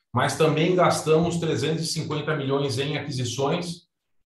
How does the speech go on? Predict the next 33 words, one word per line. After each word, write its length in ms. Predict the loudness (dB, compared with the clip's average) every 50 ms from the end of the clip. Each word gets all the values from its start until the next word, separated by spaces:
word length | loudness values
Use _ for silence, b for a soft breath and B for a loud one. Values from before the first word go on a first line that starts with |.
| _ -2
ah, 280 | 0 2 4 4 2
fechamos 560 | 2 0 0 -2 0 0 0 0 0 0 0
em 120 | -2 0 2
um 160 | 2 4 4
ponto 200 | 4 2 2 0
sete, 560 | 0 0 0 0 0 0 -2 -4 -6 -8 -6
eu 140 | -4 -2 0
vou 180 | 0 0 0 0
mostrar 440 | -2 -4 -4 -2 0 2 4 4
o 80 | 2 0
que 100 | -2 -6
seria 340 | -6 -4 -4 -4 -2 -2 -2
um 120 | -2 0
proforma 580 | 0 0 0 2 2 4 4 6 4 4 2 0
também 420 | 0 0 0 0 0 0 -2 -4 -4
com 240 | 0 2 2 2 2
as 100 | 2 0
aquisições. 800 | -2 -4 -6 -6 -6 -4 -4 -4 -4 -4 -4 -4 -4 -6 -8 -12 _ _ _ _ _ _ _ _ _ _ _
Ah, 300 | -2 2 2 4 4 2
o 60 | 2
nosso 340 | 2 0 0 -2 -2 -4 -2
prazo 300 | 2 2 4 4 2 0
de 100 | -2 -6
vencimento, 1000 | -8 -8 -8 -8 -8 -6 -4 -4 -4 -4 -6 -6 -4 -2 -2 -2 -2 -4 -8 -12 -14 -8
ah, 920 | -4 -2 0 2 2 2 2 2 4 4 4 4 4 4 2 2 0 -2 -4 -6
estamos 500 | -8 -6 0 2 2 2 2 0 0 0
em 100 | 0 -2
dezoito 440 | 0 0 2 4 4 4 2 0
por 120 | -2 -4 -4
cento 200 | -4 -4 -4 -2
de 60 | -2
longo 280 | -2 0 0 0 -2 0
prazo. 560 | 2 2 4 4 2 2 0 -2 -4 -6